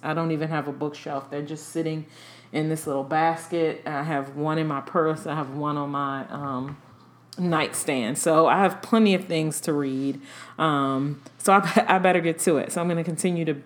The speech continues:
build that habit of, um, reading. Um, s-,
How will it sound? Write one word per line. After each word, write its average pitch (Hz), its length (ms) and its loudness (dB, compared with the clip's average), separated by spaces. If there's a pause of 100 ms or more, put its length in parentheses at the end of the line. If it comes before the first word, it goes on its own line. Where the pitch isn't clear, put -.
(400)
build 185 280 6
that 156 180 2
habit 143 380 2
of, 135 240 -4
um, 135 340 -4
reading. 147 480 0 (420)
Um, 156 680 2
s-, - 300 -8